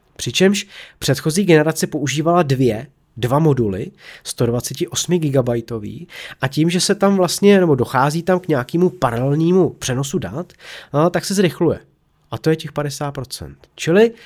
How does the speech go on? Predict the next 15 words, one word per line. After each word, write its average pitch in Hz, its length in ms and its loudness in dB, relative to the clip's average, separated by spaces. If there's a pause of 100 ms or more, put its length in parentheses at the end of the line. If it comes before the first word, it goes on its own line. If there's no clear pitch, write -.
(120)
tím, 156 160 0
že 175 120 2
je 190 60 2
tam 190 180 2
jenom 185 320 2 (180)
jeden 160 240 4
modul, 135 360 0 (760)
no, 151 60 -10
tak 175 180 -6
je 175 60 -6
to 175 100 -4
o - 60 -8
padesát 165 380 -4
procent - 280 -12
pomalejší. 123 600 -8